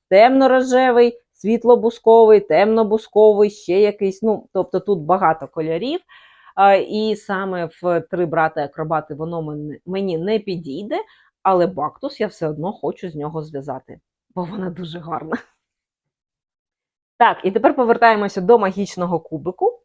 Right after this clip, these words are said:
Дов-, д-, давненько я в нього не грала, якось останнім часом то тестування в мене, то якісь проекти, щось я хотіла швиденько закінчити.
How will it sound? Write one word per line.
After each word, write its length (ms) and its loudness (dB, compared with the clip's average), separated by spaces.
Дов-, 640 2
д-, 160 -4
давненько 580 0
я 160 2
в 60 -2
нього 320 -4
не 240 -4
грала, 760 -4
якось 480 -8
останнім 400 -12
часом 380 -10
то 100 0
тестування 760 0
в 60 -4
мене, 380 -2
то 140 -6
якісь 340 -6
проекти, 720 0
щось 280 -8
я 80 0
хотіла 380 0
швиденько 500 -6
закінчити. 720 -6